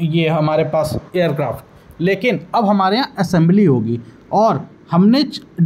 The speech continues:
spain की जो company है उससे deal करी हुई है कि हमें फिफ्टी सिक्स aircraft ऐसे चाहिए जिसमें कि सोलह aircraft तो हमको तुरंत मिल जाएंगे,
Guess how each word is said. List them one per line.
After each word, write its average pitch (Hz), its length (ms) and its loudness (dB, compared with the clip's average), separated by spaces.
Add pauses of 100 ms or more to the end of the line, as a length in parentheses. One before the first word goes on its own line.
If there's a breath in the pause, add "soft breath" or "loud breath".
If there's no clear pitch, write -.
(120)
spain 214 340 0
की 247 120 2
जो 233 120 0
company 196 400 2
है 254 60 4
उससे 254 360 -2
deal 196 340 4
करी 175 260 2
हुई 147 260 4
है 277 180 -2 (280 loud breath)
कि 240 80 0
हमें 214 280 4
फिफ्टी 196 460 0
सिक्स 285 340 -2 (140)
aircraft 202 480 -2
ऐसे 185 240 -2
चाहिए 175 480 0 (340 loud breath)
जिसमें 247 440 2
कि 302 200 -2
सोलह 226 560 0
aircraft 233 420 -4
तो 247 80 0
हमको 226 220 4
तुरंत 220 380 0
मिल 214 180 2
जाएंगे, 202 340 2